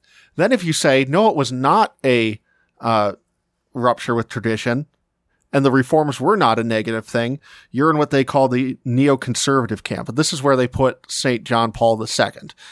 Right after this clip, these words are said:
And I'd say, uh, I could debate that a little bit. I think that it depends on the reform we're talking about, but this is a lot of Catholics in there who say, "No, no, we, we,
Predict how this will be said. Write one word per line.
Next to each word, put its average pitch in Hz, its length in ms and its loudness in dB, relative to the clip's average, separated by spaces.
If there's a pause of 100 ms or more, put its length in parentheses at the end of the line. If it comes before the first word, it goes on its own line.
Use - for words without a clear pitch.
(140)
And 226 100 0
I'd 214 120 0
say, 190 500 -2
uh, 180 160 0
I 185 80 2
could 180 160 0
debate 156 340 0
that 151 180 2
a 151 40 0
little 147 240 0
bit. 147 180 0
I 135 80 2
think 131 240 -4
that 127 160 0
it 120 80 -10
depends 123 300 -2
on 123 80 0
the 120 80 0
reform 127 400 -2
we're 131 80 -2
talking 131 400 -2
about, 135 180 0
but - 100 -10
this 247 180 -4
is 196 100 -6
a 156 60 2
lot 127 340 0
of 123 140 -2
Catholics 123 560 -2
in 117 100 -10
there 127 220 -8
who 131 120 -6
say, 131 240 0
"No, 190 360 2
no, 160 140 0
we, 139 260 -2
we, 147 260 -8